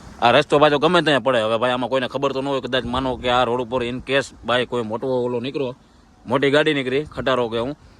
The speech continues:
અને એનું ટાયર આ બાજુ રહ્યો, એને ખબર નથી કે અહીંથી કાંઈ માલ નથી, અહીંથી સીધે સીધું બધું નીકળી ગયું છે, તો કાર્યક્રમ પૂરો થઈ જાય ભાઈ આમાં. ઉપરથી નામ જોવો, આપણે એમ થાય કાંઈ નથી, એવો ને એવો એકલા જ રોડ છે, પણ આમાં કંઈક કદાચ છતરાઈ જાય, એટલે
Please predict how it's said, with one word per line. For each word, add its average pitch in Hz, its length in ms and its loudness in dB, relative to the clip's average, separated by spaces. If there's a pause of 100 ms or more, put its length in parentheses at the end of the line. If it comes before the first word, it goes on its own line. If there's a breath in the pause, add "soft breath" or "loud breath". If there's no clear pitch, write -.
(120)
અને 120 120 -4
એનું 135 140 -2
ટાયર 139 240 4
આ 143 100 6
બાજુ 143 200 2
રહ્યો, 135 220 0
એને 123 160 -4
ખબર 135 260 -2
નથી 147 140 -2
કે 143 60 -2
અહીંથી 131 200 -4
કાંઈ 131 140 -4
માલ 123 260 -2
નથી, 135 300 -6 (520 soft breath)
અહીંથી 123 200 -8
સીધે 127 220 -6
સીધું 123 220 -6
બધું 143 280 -4 (180)
નીકળી 135 260 -4
ગયું 120 200 -6
છે, 135 140 -6 (320)
તો 110 80 -8
કાર્યક્રમ 127 400 0
પૂરો 135 220 0
થઈ 113 120 -6
જાય 110 140 -6
ભાઈ 113 120 -4
આમાં. - 1040 -14
ઉપરથી 143 380 2
નામ 143 180 2
જોવો, 143 180 4
આપણે 127 240 4
એમ 131 120 -4
થાય 117 120 -2
કાંઈ 135 300 -4
નથી, 110 220 -10
એવો 123 140 -2
ને 120 80 -6
એવો 107 100 -6
એકલા 117 220 -8
જ 95 60 -12
રોડ 107 200 -8
છે, 117 180 -10 (380)
પણ 113 100 -6
આમાં 120 180 -2
કંઈક 135 240 0
કદાચ 127 220 -2
છતરાઈ 131 320 -2
જાય, 127 140 0
એટલે 117 160 -4